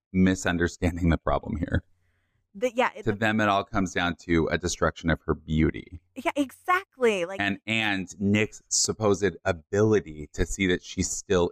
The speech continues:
Speaker 1: is beautiful.
Speaker 2: And what a
Speaker 1: That
Speaker 2: wonderful man
Speaker 1: is
Speaker 2: is.
Speaker 1: misogyny.
Speaker 2: Yeah, exactly. And Ray, you know, the thing he's most upset about is, like, you took her limbs and now she's not beautiful anymore.
Speaker 1: Right.
Speaker 2: Like, w-,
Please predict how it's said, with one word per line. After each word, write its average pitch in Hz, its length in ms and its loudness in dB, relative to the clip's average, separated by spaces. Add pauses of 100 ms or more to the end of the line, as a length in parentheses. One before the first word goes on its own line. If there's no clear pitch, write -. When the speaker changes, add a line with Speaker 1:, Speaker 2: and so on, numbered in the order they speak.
Speaker 1:
is 87 280 -2
beautiful. - 600 -4 (360)
Speaker 2:
And 214 180 -2
what 247 160 -6
a - 40 -18
Speaker 1:
That 98 200 0 (100)
Speaker 2:
wonderful 214 200 -16
man 190 240 -14
Speaker 1:
is 87 240 0
Speaker 2:
is. 85 40 -20
Speaker 1:
misogyny. 76 800 -6
Speaker 2:
Yeah, 180 420 -2 (460)
exactly. 202 680 0
And 190 280 -4
Ray, 220 320 2 (160)
you 190 120 -8
know, 180 240 2 (120)
the 180 120 -12
thing 220 240 0
he's 214 240 -4
most 196 260 -2
upset 165 240 -6
about 165 220 0
is, 165 100 -6
like, 165 160 0 (480)
you 180 180 -4
took - 260 0
her 202 140 -2
limbs 185 320 -2
and 180 100 -6
now 175 140 -2
she's 180 260 -10
not 160 220 -2
beautiful 160 720 -2
anymore. 95 920 -2 (360)
Speaker 1:
Right. 78 300 -2 (100)
Speaker 2:
Like, 202 180 2
w-, 185 240 -14